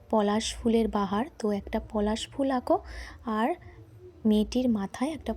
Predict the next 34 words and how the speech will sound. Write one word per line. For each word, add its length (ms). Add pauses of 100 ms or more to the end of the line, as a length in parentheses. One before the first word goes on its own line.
পলাশ 420
ফুল 180
গুজে 340
দাও।" 220 (540)
তো 400
বলল, 240 (120)
"কীরকম 480
হয় 240
মা 220
পলাশ 400
ফুল? 200 (380)
আমি 180
তো 100
চিনি 380
না।" 220 (440)
তো 320 (420)
ওকে 280
আমি 300 (300)
শিখিয়ে 440
দিলাম 280
একটু 380
পলাশ 340
ফুল 180
আঁকাটা। 440 (400)
তো 240
ও 100 (100)
পুরো 240
গাছটাই 580
ও 80
নিজে 280
নিজে 280
আঁকলো, 380
ফুলগুলো 600
আঁকলো। 420